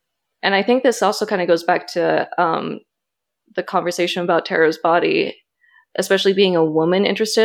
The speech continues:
in women, and again, being bisexual and going, quote unquote, "both ways." There's this idea of, like,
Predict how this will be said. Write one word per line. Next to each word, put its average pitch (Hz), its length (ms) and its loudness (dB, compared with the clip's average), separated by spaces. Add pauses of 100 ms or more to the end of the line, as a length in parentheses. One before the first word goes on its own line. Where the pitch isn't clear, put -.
in 233 80 0
women, 277 420 2 (1120)
and 180 160 2
again, 175 300 2
being 175 280 0
bisexual 175 680 0
and 170 180 0
going, 165 440 0
quote 165 240 2
unquote, 160 440 0
"both 160 240 2
ways." 151 560 0 (140)
There's 175 160 2
this 170 160 2
idea 165 440 4 (120)
of, 156 160 -4
like, 160 260 -2